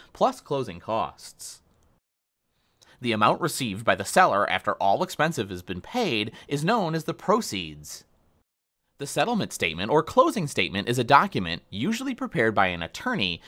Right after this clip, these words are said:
that provides a detailed breakdown of the real estate transaction. This document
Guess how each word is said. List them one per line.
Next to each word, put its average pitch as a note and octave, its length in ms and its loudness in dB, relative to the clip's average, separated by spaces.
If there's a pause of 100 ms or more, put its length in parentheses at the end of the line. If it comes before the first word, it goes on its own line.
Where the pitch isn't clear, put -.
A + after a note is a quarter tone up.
(100)
that C3+ 120 0
provides F#3+ 360 0
a B3 60 -4
detailed F#3 500 -4
breakdown G#2 420 0
of F3+ 120 -4
the A3 80 0
real A3+ 260 -4
estate A#2 260 -2
transaction. F#2 880 0 (360)
This F3+ 180 0
document G#2 560 4